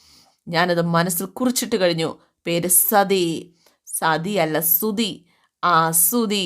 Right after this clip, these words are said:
സുധി എന്ന് ബീരാൻ പറയാ. വളരെ ശ്രദ്ധിക്കണം. ഒരിക്കലും ഇളയച്ചൻ എന്ന ക്യാരക്ടർ വിട്ട് ഇറച്ചി വെട്ടുകാരനാവരുത്. ഇല്ല,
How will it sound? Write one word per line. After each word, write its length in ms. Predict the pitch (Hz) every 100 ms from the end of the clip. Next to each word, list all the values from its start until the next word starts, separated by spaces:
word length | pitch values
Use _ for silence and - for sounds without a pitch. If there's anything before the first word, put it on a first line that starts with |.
| 165
സുധി 400 | 190 202 196 175 156 147 _ _ _ -
എന്ന് 200 | 247 208
ബീരാൻ 360 | - 202 220
പറയാ. 320 | 202 175 175 165 -
വളരെ 400 | 165 170 190 226
ശ്രദ്ധിക്കണം. 560 | - 185 175 175 190 - - - _ -
ഒരിക്കലും 440 | 202 240 220 196 208 220
ഇളയച്ചൻ 480 | 220 240 240 247 220
എന്ന 260 | - 190 208
ക്യാരക്ടർ 640 | 208 202 185 202 202 240 202
വിട്ട് 280 | 175 170 - -
ഇറച്ചി 300 | 233 240 254
വെട്ടുകാരനാവരുത്. 1000 | 240 226 214 208 170 185 214 165 175 175 - _ _ - - _ -
ഇല്ല, 160 | 170